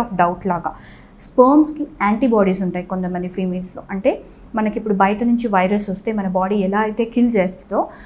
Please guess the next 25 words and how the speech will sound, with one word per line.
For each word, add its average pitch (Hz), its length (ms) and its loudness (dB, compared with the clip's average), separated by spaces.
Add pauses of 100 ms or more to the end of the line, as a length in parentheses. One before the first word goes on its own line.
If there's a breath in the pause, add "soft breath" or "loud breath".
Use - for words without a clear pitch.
(220 loud breath)
అలా 185 460 2
ఆ 208 120 6
మెకానిజం 202 680 0
లాగా 180 360 -2 (240 loud breath)
కొంతమంది 269 680 6
ఫీమేల్స్‌లో 214 720 -2
స్పెర్మ్ 285 480 4
ఎంటర్ 220 260 0
అయినప్పుడు 190 500 0
యాంటీబాడీస్ 226 680 -2
ప్రొడ్యూస్ 196 300 0
అయ్యి 220 120 -2
స్పెర్మ్స్‌ని 269 540 -2
కిల్ 214 300 2
చేస్తాయి. 160 360 -8 (440 loud breath)
So 311 60 0
దానివల్ల 269 600 4
ఏంటంటే 220 440 -2
వాళ్ళు 339 180 2
ప్రెగ్నెంట్ 233 460 0
అవ్వరు. 170 280 -12 (160)
ఇది 240 140 4
ఒక 254 140 4
benefit 220 480 0
of 240 60 -2